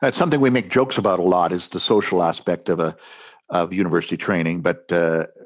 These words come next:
or, but that's true of any, any person. It doesn't even have to go on to university. Uh, there are, is a lot of, uh, you know, that we call it sowing your wild oats, but it's,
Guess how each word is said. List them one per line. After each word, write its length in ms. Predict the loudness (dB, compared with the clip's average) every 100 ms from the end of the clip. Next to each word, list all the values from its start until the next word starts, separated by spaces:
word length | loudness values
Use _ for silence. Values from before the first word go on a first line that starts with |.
| -10
or, 400 | -2 0 0 -2 _ -20 -6
but 120 | -2 0
that's 200 | 0 -2
true 280 | 2 4
of 120 | 4 4
any, 320 | 2 -2 -6 _ _ _ _ _ _ _ _ _ _ _ -4
any 160 | -2
person. 360 | 2 0 0 -4
It 80 | -2
doesn't 200 | -2 0
even 160 | -2
have 200 | -2 -4
to 60 | -4
go 180 | -6 -2
on 180 | -2 -4
to 80 | -6
university. 600 | -2 -2 -2 -6 -8 -8 -20 -20 -20 _ -2
Uh, 400 | 0 0 -2 -6 _ _ _ -10
there 160 | -2 0
are, 160 | 0 0
is 180 | -2 2
a 80 | -2
lot 400 | 0 -2 0 0
of, 240 | -4 -2
uh, 280 | -2 -2 -4 _ _ _ _ _ _ _ _
you 60 | -10
know, 160 | -10
that 160 | -8 -8
we 100 | -8
call 220 | -2 -2
it 100 | -2
sowing 300 | 0 0 0
your 80 | -2
wild 260 | -2 -2 -2
oats, 260 | -4 -6
but 160 | -8 -8
it's, 280 | -8 -12